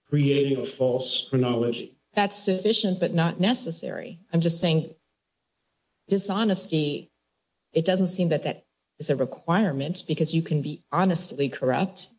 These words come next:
Speaker 2: be completely forthcoming about it, and it's still obstruction. So it can't be that it has to be dishonest in every instance.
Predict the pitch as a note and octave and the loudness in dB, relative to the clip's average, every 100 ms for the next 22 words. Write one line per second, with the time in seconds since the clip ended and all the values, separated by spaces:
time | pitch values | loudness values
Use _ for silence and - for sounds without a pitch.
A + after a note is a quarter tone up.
0 | _ D3 - D#3 - G3+ - E3+ - C#3+ | _ -12 -4 -4 0 -2 0 -2 -2 -6
1 | - F3 F3 C3+ B2+ C3 C#3+ - D#3 D3+ | -6 -2 0 0 -2 -4 -4 -6 -6 -6
2 | - D#3+ D3 B2 - A#3 - - - _ | -4 0 0 -2 -6 -6 -6 -8 -8 _
3 | _ _ _ _ - E3+ E3 - G#3 - | _ _ _ _ 0 0 2 -2 -2 0
4 | F#3+ D#3+ C#3+ C#3+ - F3 E3 E3+ D#3+ C#3+ | 0 2 -2 -4 -4 -4 -2 -2 0 0
5 | D3+ D3 E3+ - - C#3 C3+ C#3+ F#3 A#3+ | -2 -2 -2 -2 -4 -6 -6 -2 0 0
6 | A3+ A3+ - | -6 -14 -16